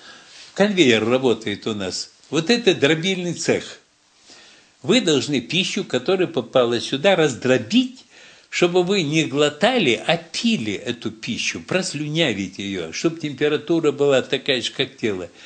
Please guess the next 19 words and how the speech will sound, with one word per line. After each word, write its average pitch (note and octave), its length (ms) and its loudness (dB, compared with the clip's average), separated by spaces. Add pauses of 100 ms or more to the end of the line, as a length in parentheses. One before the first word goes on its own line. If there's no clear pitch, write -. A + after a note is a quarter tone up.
(220)
И A3+ 80 0
она C4+ 240 0
льется. A2+ 840 -2 (520)
А B2+ 80 2
в D3+ 80 2
это E3+ 260 2
время D#3+ 380 2
компьютер G3+ 680 0
смотрит, A#2 580 -2
тарелки, G3+ 460 2
у C#3 60 2
вас D#3+ 240 2
мясо, C3 480 2 (720)
каша D3 380 2
там G#3+ 260 0
будет, A#3+ 300 0
хлеб, F#3+ 400 0 (340)
закусь G#2+ 480 2
какая-то. G2+ 640 -2